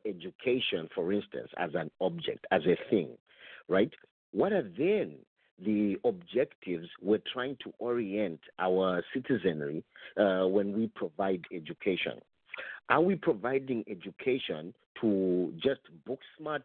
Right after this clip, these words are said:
uh, citizens, or are we providing education to citizens that will, uh, uh, uh, orient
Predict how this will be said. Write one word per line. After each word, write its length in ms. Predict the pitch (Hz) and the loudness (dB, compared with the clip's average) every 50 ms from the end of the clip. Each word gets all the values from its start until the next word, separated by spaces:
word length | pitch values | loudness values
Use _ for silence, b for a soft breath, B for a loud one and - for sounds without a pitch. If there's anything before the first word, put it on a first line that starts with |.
| _ - | _ -4
uh, 480 | 135 120 117 117 113 113 110 107 107 107 - - | -2 0 0 0 0 0 0 -2 -2 -4 -6 -10
citizens, 500 | 160 165 180 170 160 175 175 185 202 202 b b b b b b - | -8 -6 -2 0 2 2 2 0 -2 -6 b b b b b b -2
or 140 | 123 123 - - | 0 0 0 0
are 100 | 135 151 | -2 -2
we 140 | 156 170 | -2 -2
providing 640 | 151 - - 127 95 101 123 135 143 127 127 123 107 - | -2 -4 -6 -8 -4 -2 -2 -2 -2 -2 -4 -6 -6 -8
education 720 | 107 98 87 98 90 - - 131 139 - - 95 90 92 - - | -10 -12 -12 -12 -4 -2 0 0 0 -2 -4 -6 -6 -8 -8 -10
to 80 | 104 95 - - | -12 -12 -10 -12
citizens 460 | 143 - 151 127 107 107 101 92 80 78 | -8 -6 -6 -2 -2 -2 -2 -2 -4 -2
that 200 | 76 117 139 143 - - | 0 0 0 0 -4 -2
will, 380 | 131 120 117 107 98 104 - B B B B B B B - | 2 2 4 4 4 2 0 B B B B B B B -6
uh, 40 | 113 | -4
uh, 840 | 104 98 98 98 95 95 95 92 - - 101 95 95 95 95 95 - - | -2 0 0 0 0 0 0 -2 -2 -2 0 0 0 0 0 0 -2 -2
uh, 260 | 101 98 92 92 90 - | -2 -2 -2 -2 -2 0
orient 480 | - 139 147 151 147 135 131 139 143 - | 2 2 2 2 2 0 0 -2 -2 -4